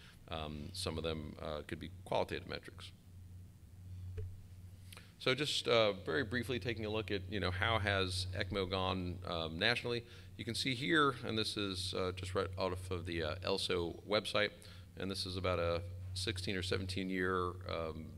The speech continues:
chart that describes both the number of centers and the number of ecmo programs. So it's kind of interesting. You can kind of see, you know, for a number of years it was relatively flat,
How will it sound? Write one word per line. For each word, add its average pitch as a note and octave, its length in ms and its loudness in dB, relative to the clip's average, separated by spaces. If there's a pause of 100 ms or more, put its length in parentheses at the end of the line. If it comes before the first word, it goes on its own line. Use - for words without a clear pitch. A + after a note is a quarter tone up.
(100)
chart - 360 4
that E2 120 -4
describes F2 540 2 (500)
both F#2 300 2
the D#2+ 60 -2
number G#2 400 6
of G#2 60 0
centers G#2+ 460 0
and E2+ 120 -2
the D2+ 60 -2
number F#2+ 300 0
of E2+ 120 0
ecmo G#2+ 360 -2
programs. A2+ 540 -2 (300)
So - 80 0
it's B2+ 100 2
kind F3 120 6
of D#3+ 60 6
interesting. D3 360 4
You G#2 100 0
can C3 80 -2
kind D#3 160 4
of C#3+ 60 4
see, C3+ 320 6 (100)
you C#3+ 60 0
know, A#2 120 6
for - 140 0
a A#2+ 40 4
number A#2 260 6
of G#2 100 2
years G#2+ 320 6
it G#2+ 60 -2
was G2 140 -4
relatively G2+ 440 2
flat, G2 420 4